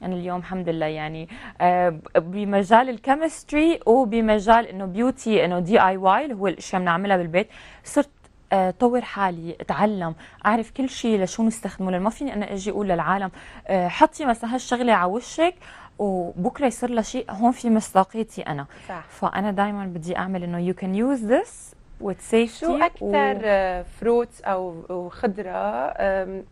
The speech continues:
Speaker 2: مهمه موج-، مفروض تكون متواجده باكثر البرودكت نستعملهم؟
Speaker 1: آه،
Speaker 2: اكثر مثلًا خضره
Speaker 1: البنان.
Speaker 2: بتستعمليها البنان. ليه؟
Speaker 1: البنان، الخيار.
Speaker 2: شو، لشو بيع-،
Speaker 1: آه،
Speaker 2: شو بتعطي الموز
Speaker 1: البنان فيها
Speaker 2: أو شو بيعطي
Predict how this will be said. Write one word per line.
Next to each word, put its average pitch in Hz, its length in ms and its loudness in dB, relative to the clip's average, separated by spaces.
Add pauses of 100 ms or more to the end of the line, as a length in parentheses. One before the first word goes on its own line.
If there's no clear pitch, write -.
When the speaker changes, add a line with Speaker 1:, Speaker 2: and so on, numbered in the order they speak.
(240)
Speaker 2:
مهمه 214 440 -2
موج-، 196 260 -6
مفروض 220 320 -4
تكون 247 360 -8
متواجده 202 680 -4 (320)
باكثر 226 600 2
البرودكت 196 540 -6
نستعملهم؟ 160 640 -10 (720)
Speaker 1:
آه، 196 160 2
Speaker 2:
اكثر 185 340 0
مثلًا 170 540 -4
خضره 208 260 0
Speaker 1:
البنان. 202 400 4
Speaker 2:
بتستعمليها 180 240 -8
البنان. 165 440 -6 (120)
ليه؟ 190 140 0
Speaker 1:
البنان، 190 500 4
الخيار. 170 600 2 (520)
Speaker 2:
شو، - 160 -6
لشو 240 160 6
بيع-، 175 240 2
Speaker 1:
آه، 165 160 -4
Speaker 2:
شو 156 100 -10
بتعطي - 380 -4
الموز 170 420 -6
Speaker 1:
البنان 214 360 4
فيها 262 220 2
Speaker 2:
أو 185 100 0
شو 226 80 -4
بيعطي 226 100 0